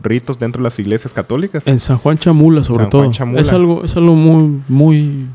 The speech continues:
Speaker 2: muy,
Speaker 1: Voy a buscar
Speaker 2: muy
Speaker 1: información.
Speaker 2: con-, de hecho, cuando llegas a Chiapas, ahorita te van a, uno de los tours es ir a la iglesia de San Juan Chamula.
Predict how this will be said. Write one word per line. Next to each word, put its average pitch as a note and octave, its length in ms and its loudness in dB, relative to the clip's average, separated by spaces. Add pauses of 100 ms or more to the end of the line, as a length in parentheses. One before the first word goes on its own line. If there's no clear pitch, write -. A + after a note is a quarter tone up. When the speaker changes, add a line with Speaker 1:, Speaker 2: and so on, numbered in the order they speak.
(140)
Speaker 2:
muy, D3 240 2
Speaker 1:
Voy G#2 120 4
a A2 40 2
buscar G2+ 360 0
Speaker 2:
muy A2+ 40 0 (140)
Speaker 1:
información. E3+ 200 -2
Speaker 2:
con-, C#3+ 80 0
de C#3 80 2
hecho, - 120 -4
cuando C#3 200 0
llegas B2 260 2
a C3 60 -2
Chiapas, C3 400 -2
ahorita A#2 180 0
te A2+ 100 -4
van A2+ 280 -2
a, B2 60 -8
uno B2 260 2
de A#2+ 60 4
los A2 180 0
tours A2 340 -2
es A2 160 -6
ir A2+ 140 2
a A2 40 4
la G#2 120 0
iglesia G#2 440 -2
de G#2+ 40 0
San G#2 180 -8
Juan A2 180 -8
Chamula. C3 380 -10